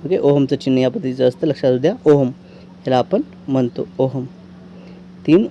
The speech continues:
ओहम या ठिकाणी प्रतिकार हा असतो. क्लिअर आहे सर्वांना? ओके, चला विद्यार्थी मित्र, सर्वांना रिक्वेस्ट आहे, ज्यांनी अजून चॅनल सबस्क्राईब केलं, त्यांनी सर्वांनी चॅनलला सबस्क्राईब करायचं आहे, बेल आयकॉनला प्रेस करायचं आहे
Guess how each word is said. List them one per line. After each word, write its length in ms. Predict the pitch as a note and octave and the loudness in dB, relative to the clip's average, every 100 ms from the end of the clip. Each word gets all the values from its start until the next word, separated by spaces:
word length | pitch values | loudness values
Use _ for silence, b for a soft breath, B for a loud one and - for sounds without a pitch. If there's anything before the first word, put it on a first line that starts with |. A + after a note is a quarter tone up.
| - | -4
ओहम 240 | C3 B2+ - | -2 -2 -4
या 100 | B2+ | -4
ठिकाणी 320 | B2 A#2+ C3 F3 | -4 -2 -2 -2
प्रतिकार 680 | - - - - C3 C#3+ | -8 -20 -20 -12 -4 -2
हा 100 | C#3+ | 0
असतो. 280 | G3+ - - - - B B B - | -4 -6 -18 -20 -20 B B B -2
क्लिअर 160 | C#3 D3+ | 4 4
आहे 80 | |
सर्वांना? 380 | D3+ D#3+ D#3 F3 B3 - - - | 4 2 2 0 -2 -10 -18 -12
ओके, 200 | C3 G#3+ F4 - - - | -8 -6 -8 -12 -14 -2
चला 120 | C4 - - B B B - | -2 -2 -16 B B B -4
विद्यार्थी 280 | C#3 D#3 | 0 2
मित्र, 220 | E3+ E3 F3 | 2 0 0
सर्वांना 400 | D#3 C#3+ D3 D3 | 0 2 2 2
रिक्वेस्ट 380 | C#3+ E3+ D#3+ E3+ | 0 0 0 2
आहे, 80 | |
ज्यांनी 240 | C#3+ C#3 C#3 | 2 2 4
अजून 220 | C3 D3 | 2 0
चॅनल 220 | C#3+ D3 | 2 0
सबस्क्राईब 380 | C#3+ C#3 - C#3+ | 0 -4 -2 -2
केलं, 120 | D3+ | 0
त्यांनी 160 | C3+ B2+ | 0 0
सर्वांनी 260 | C#3 C3 | 0 0
चॅनलला 220 | C3 B2+ B2 | 0 -2 -2
सबस्क्राईब 360 | C3 - E3+ | -4 0 -2
करायचं 340 | F3 E3+ E3 F3 | 2 2 2 0
आहे, 80 | F3+ - B B B B - | -2 -10 B B B B 2
बेल 160 | C#3 | 6
आयकॉनला 300 | D3 C#3+ D#3 | 6 4 0
प्रेस 240 | D3 D#3+ - | 2 2 2
करायचं 300 | D#3 D3 D3 | 2 2 2
आहे 140 | D3+ | 0